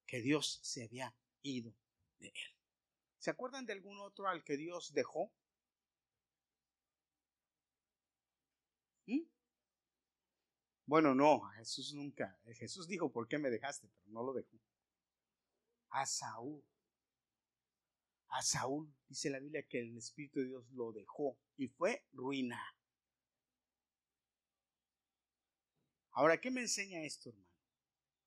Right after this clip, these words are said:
¿Sí? Que Dios está contigo, pero que puede dejarte por tus malas decisiones.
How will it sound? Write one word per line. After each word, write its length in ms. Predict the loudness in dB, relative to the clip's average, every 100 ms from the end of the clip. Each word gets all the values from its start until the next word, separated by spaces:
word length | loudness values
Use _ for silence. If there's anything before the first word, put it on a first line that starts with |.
| _ _ _ _ _ -20
¿Sí? 260 | -18 -18 _ _ _ 0
Que 120 | 4
Dios 260 | 4 2
está 260 | -4 -4 -2
contigo, 580 | -2 -4 -6 -6 -6 -8 _ _ _ _ -20 _
pero 220 | -2 -2
que 120 | -4 -10
puede 340 | -10 -10 -6
dejarte 580 | -6 -8 -10 -12 _ -20 _ _ _ _ _ _ _ _ _ _ _ _ _ _ _ _ _ _ -20
por 160 | -20
tus 280 | -18 -18 -12
malas 380 | -6 -4 -4 -4
decisiones. 960 | 0 0 -2 -6 -10 _ -12 -10 -10